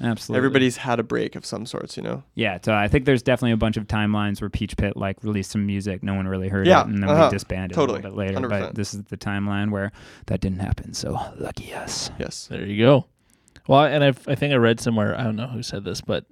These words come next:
Speaker 3: uh, like, luck is work ethic plus timing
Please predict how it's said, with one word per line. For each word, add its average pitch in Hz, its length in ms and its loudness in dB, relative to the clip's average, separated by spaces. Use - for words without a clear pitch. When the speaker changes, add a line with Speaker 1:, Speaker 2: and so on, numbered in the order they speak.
Speaker 3:
uh, 107 80 -10
like, 78 340 -10
luck 127 300 0
is 113 420 2
work 123 340 4
ethic 135 360 2
plus - 280 0
timing 165 540 2